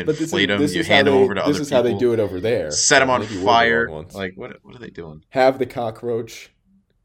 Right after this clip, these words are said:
Speaker 2: Yeah.
Speaker 1: What do you think it means
Speaker 2: Um,
Speaker 1: to inflate a
Speaker 2: inflate
Speaker 1: cow?
Speaker 2: a cow.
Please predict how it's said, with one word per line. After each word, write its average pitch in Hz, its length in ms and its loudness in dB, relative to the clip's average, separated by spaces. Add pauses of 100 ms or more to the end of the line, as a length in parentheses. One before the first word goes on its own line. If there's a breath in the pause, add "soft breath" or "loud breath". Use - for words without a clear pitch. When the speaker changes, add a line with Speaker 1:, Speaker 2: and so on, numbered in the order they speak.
(220)
Speaker 2:
Yeah. 76 220 -12 (1400)
Speaker 1:
What 110 80 -6
do 120 80 -4
you 120 80 -6
think 117 180 -12
it 107 80 -4
means 120 300 2
Speaker 2:
Um, 113 140 -10 (120)
Speaker 1:
to 95 80 -8
inflate 104 460 -6
a 117 60 -4
Speaker 2:
inflate 135 360 -4
Speaker 1:
cow? - 0 -
Speaker 2:
a 123 60 0
cow. 98 360 -2